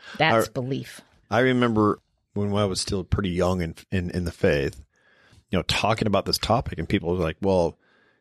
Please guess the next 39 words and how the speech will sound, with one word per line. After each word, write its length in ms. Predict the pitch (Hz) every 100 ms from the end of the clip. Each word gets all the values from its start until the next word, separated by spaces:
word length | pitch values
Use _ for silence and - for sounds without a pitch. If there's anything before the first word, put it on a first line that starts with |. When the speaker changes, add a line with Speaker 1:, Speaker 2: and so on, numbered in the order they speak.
| -
Speaker 2:
you 140 | 101
put 160 | - 107
your 100 | 95
faith 380 | - 120 110 -
in, 280 | 95 90 -
in, 160 | 98 95
in 220 | 95 92
the 80 | 87
chair 340 | - 139 135 117
to 140 | 90
support 420 | - - 76 78
you." 280 | 90 92 123 _
Okay, 120 | - 95
well, 160 | 92
you 220 | 95 95
trust 1040 | - - - 117 131 143 92 - - - - _ -
that 160 | 92 -
the 80 |
chair 500 | 82 - 90 80 78
will 240 | 87 73 76
support 480 | - 104 - 147 165
you. 280 | 71 62 _ _ _
But 240 | 82 76 - _ 87
God, 520 | 104 135 110 107 -
unlike 460 | 95 87 87 87 -
a 220 | 82 76 -
chair, 720 | - - - 76 78 73 82 -
won't 460 | 92 92 92 90 -
break. 960 | 87 95 110 165 95 - - - - -
Speaker 1:
Amen. 640 | 190 139 147 185 185 175 208 _ _ _ _ _ -
Speaker 2:
'Cause 160 | - 82
I've 180 | 85
sat 280 | - 87 85
in 100 | 104
chairs 300 | - 71 80
and 160 | 104 110 _ -
had 240 | 58 62
them, 220 | 71 87 _ _
well, 240 | - 80